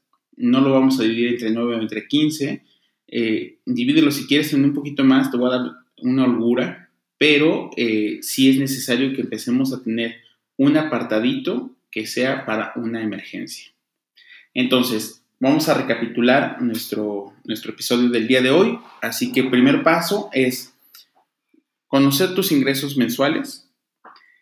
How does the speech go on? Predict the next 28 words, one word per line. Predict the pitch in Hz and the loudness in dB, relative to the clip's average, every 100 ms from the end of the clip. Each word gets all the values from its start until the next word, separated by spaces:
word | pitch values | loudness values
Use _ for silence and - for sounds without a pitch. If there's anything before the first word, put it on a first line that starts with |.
| _ - | _ -6
y | 131 151 | 4 6
eso | 151 202 | 6 2
lo | 180 | 4
vamos | 135 139 135 | 4 4 4
a | |
multiplicar | 120 120 107 117 117 117 113 | 4 4 -2 -4 -2 -4 -2
por | - 110 | -4 -4
tres | 127 135 | -2 0
meses | 135 127 123 117 | 2 2 0 -6
como | 110 104 | -2 0
mínimo | 107 139 165 175 226 311 - _ _ _ _ _ _ _ | 2 4 2 0 -2 -4 -8 _ _ _ _ _ _ _
y | 127 139 - - | -2 0 -2 -2
un | 131 131 | 2 6
ideal | 127 123 135 139 | 6 6 4 2
de | 117 | 0
seis | 113 113 110 | -2 -6 -6
meses. | 101 - - - - _ _ _ _ _ _ | -10 -10 -16 -20 -20 _ _ _ _ _ _
Ese | 127 131 | -4 0
va | 127 | 0
a | |
ser | 127 135 180 - - _ _ _ - - | 0 0 0 -2 -14 _ _ _ -20 -4
el | 117 | 2
monto | 120 139 147 151 160 | 4 6 4 4 2
de | 143 | 2
tu | 113 107 | -2 -2
fondo | 120 120 | 2 2
de | 117 | 2
emergencia. | 104 98 98 95 - - | -2 -4 -12 -12 -16 -20